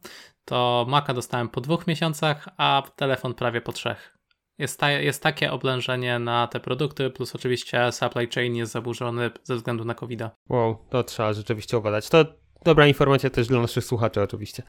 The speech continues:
Speaker 1: No dobra, no to jak już omówiliśmy sobie propozycję od Apple'a, to teraz może co nieco o U I-u.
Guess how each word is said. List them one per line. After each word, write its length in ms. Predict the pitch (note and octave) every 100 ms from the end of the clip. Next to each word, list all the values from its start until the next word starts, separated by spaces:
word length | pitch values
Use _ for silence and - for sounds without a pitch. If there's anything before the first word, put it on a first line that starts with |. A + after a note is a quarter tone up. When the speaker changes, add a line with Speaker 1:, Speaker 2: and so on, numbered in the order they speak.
| _ _ _
Speaker 1:
No 80 | G#3
dobra, 360 | A#3 A#2+ A#2 A#2
no 80 |
to 140 | C3+ F3+
jak 200 | F3+ F3
już 140 | E3
omówiliśmy 460 | D#3 C#3 C#3+ - C#3
sobie 460 | - B2+ C3 B2+ - - -
propozycję 720 | C3 C3+ B2+ B2 B2 A#2+ C3 -
od 300 | - B2+ -
Apple'a, 520 | - - A#2+ C3 D3+ G#3 - - - _
to 120 | C3
teraz 340 | C#3+ E3+ E3
może 300 | C#3+ C3+ C3
co 180 | B2 C3
nieco 500 | B2 B2 - B2+ B2
o 160 | C3 B2
U 300 | B2 B2 A#2 A2
I-u. 200 | G#2